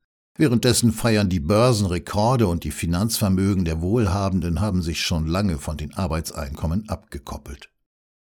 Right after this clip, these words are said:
Die Inflation ist ebenfalls zu einem großen Teil hausgemacht. Steigende Preise für Energie, die zurzeit die Inflation direkt oder indirekt treiben, sind vor allem eine Folge der Eskalationspolitik und der Sanktionen gegenüber Russland.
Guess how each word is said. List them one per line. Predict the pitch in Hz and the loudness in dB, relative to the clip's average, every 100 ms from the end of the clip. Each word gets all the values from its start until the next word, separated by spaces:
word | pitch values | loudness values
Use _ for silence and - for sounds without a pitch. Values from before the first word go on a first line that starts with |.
| _ - | _ -2
Die | 151 | 2
Inflation | 147 131 123 - 131 139 | 2 2 2 4 4 4
ist | 139 - - | 4 0 -2
ebenfalls | 170 170 80 - 87 73 | 0 0 0 0 0 0
zu | - | -2
einem | 85 82 | 0 -2
großen | 82 95 - | -2 -4 -4
Teil | 73 92 73 76 | -4 -4 -2 -2
hausgemacht. | 101 - 78 71 76 - - _ - - - | -2 -4 -6 -8 -10 -14 -20 _ -20 -16 -6
Steigende | - 113 147 127 104 | 0 2 2 2 0
Preise | - 104 131 113 110 | 0 0 2 2 0
für | - | 0
Energie, | 82 87 87 87 131 135 78 | 0 0 0 -2 0 0 0
die | 73 71 | -4 -8
zurzeit | - - 76 - 85 80 | -8 -8 -4 -2 -2 -2
die | 76 | -2
Inflation | 87 - 80 - 98 98 95 | -2 -4 -6 -4 0 0 0
direkt | 76 101 107 107 107 - | -2 -2 0 0 -2 -8
oder | 76 71 | -6 -2
indirekt | 92 98 90 90 - | 0 2 0 -4 -6
treiben, | - 92 90 92 104 107 - - | -6 -2 0 0 -2 -4 -14 -4
sind | 104 135 120 | 2 2 2
vor | 139 - | -2 0
allem | 107 113 | 2 2
eine | 107 117 | 2 2
Folge | 117 113 98 95 | 0 0 2 2
der | 98 90 | -2 -2
Eskalationspolitik | 95 - 107 104 104 - 127 135 - - 104 104 - 117 - | -4 -2 -2 0 0 2 2 2 0 0 2 2 0 -2 0
und | 85 | -4
der | 92 | -2
Sanktionen | 82 87 80 - 92 85 87 | -2 -2 -2 0 0 2 0
gegenüber | 87 90 87 85 | 0 -2 -2 -2
Russland. | 92 104 - - - - - | -2 -2 -2 -4 -8 -12 -18